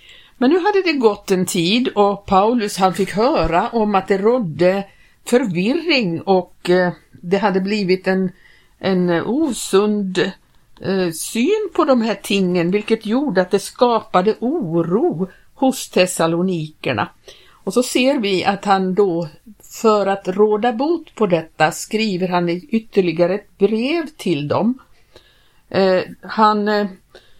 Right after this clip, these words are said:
vill förmana dem och undervisa dem så de inte skulle tappa fattningen,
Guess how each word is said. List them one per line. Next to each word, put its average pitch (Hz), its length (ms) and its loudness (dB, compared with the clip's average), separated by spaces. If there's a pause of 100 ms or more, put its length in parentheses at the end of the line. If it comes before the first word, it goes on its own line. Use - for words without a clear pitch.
(600)
vill 262 240 2
förmana 254 640 2
dem 196 340 0
och 208 120 -4
undervisa 220 920 0
dem 165 300 0
så 185 160 -4
de 185 140 0
inte 269 200 -2
skulle 175 360 0 (200)
tappa 202 360 0
fattningen, 254 1120 -2